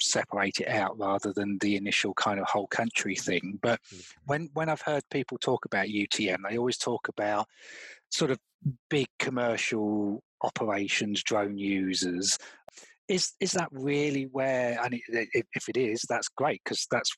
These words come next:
Speaker 1: one of the areas that we need to address, but is it really just for those big commercial operators, or will we see U T M eventually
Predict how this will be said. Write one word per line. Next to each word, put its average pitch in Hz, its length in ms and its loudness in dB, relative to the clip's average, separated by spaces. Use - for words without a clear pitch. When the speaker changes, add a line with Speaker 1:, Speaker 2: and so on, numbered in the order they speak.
Speaker 1:
one 113 160 0
of 107 40 -2
the 110 100 2
areas 104 400 0
that - 100 -2
we 107 80 2
need 107 200 2
to 101 80 0
address, 123 280 2
but - 140 -4
is 135 80 2
it 147 120 0
really 131 400 0
just - 360 -2
for 123 200 0
those 113 320 0
big 123 200 2
commercial 110 500 0
operators, 110 760 0
or 151 260 2
will 143 220 0
we 127 160 0
see 127 240 0
U 120 400 0
T 113 240 0
M 113 360 0
eventually 110 880 0